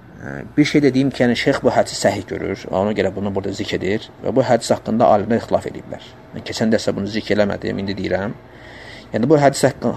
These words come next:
haqqında bəzi alimlər ixtilaf ediblər, bəziləri səhih, bəziləri zə-, zəif sayıb və zəif sayanlardan biri də Şeyx Albani rahiməhullahdır. Yəni, əli qərəz şeyx burada bu hədisi səhih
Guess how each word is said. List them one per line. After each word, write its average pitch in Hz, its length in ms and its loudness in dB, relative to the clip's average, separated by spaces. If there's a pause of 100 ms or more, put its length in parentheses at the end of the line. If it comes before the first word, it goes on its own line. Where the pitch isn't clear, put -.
haqqında 113 500 4
bəzi 123 240 6
alimlər 110 560 4 (220)
ixtilaf 120 340 0
ediblər, 92 540 4
bəziləri 113 340 4
səhih, 117 380 0
bəziləri 104 340 4
zə-, 104 100 4 (180)
zəif 104 260 8
sayıb 98 420 -2 (480)
və 113 160 2
zəif 156 240 8
sayanlardan 120 560 4
biri 120 140 4
də 117 100 2
Şeyx - 240 0
Albani 110 320 0
rahiməhullahdır. - 840 -4
Yəni, 123 180 0
əli 175 160 4
qərəz 139 300 8
şeyx 143 180 0
burada 131 240 4
bu 123 80 4
hədisi 117 240 0
səhih 113 240 2